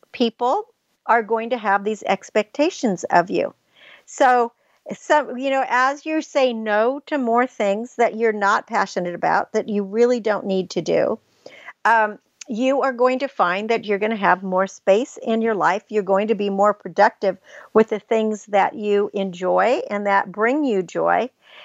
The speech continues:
And, um, and you can still be working hard, uh, but you're going to have the time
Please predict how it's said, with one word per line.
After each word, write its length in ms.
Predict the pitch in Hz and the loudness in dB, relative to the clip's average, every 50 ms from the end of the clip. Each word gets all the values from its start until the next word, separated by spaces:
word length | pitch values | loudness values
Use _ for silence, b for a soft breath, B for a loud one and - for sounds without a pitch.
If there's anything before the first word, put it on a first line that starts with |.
| B B B B _ | B B B B _
And, 540 | - 254 262 254 254 254 254 254 254 240 226 - - | 0 2 2 2 2 2 0 -2 -4 -8 -12 -8 -2
um, 340 | - 233 240 240 247 247 - _ - | 0 0 0 0 -2 -6 -12 _ -2
and 180 | - 247 269 269 | 0 0 0 0
you 100 | 294 285 | -2 -4
can 160 | - 294 269 254 | -4 -4 -6 -6
still 260 | - - 311 359 415 | -4 -4 -2 -2 0
be 320 | - 330 285 269 240 - - | 0 0 0 0 -2 -4 -6
working 640 | 208 185 214 254 285 294 - - 294 294 277 277 269 _ _ _ _ _ | -4 2 4 4 4 4 0 -4 -2 -2 -2 -2 -4 _ _ _ _ _
hard, 640 | _ - - - 262 247 247 269 294 330 339 285 294 - - | _ -2 0 2 2 4 2 2 0 -2 -4 -6 -8 -8 -4
uh, 120 | - 220 220 208 _ - | -4 -4 -4 -6 _ 0
but 200 | - 277 269 - _ _ _ | 2 2 2 2 _ _ _
you're 180 | - 233 262 254 | -4 -4 -4 0
going 260 | - 262 254 262 254 | 0 0 0 0 0
to 100 | 262 254 | -4 -4
have 420 | 226 - 233 220 220 214 214 214 - - - | -6 -4 -4 -2 -2 -2 -2 -4 -10 -14 -10
the 80 | - 196 | -10 -10
time 560 | - - - 208 202 202 202 196 196 196 | -8 -6 -4 -2 0 0 0 0 -2 -4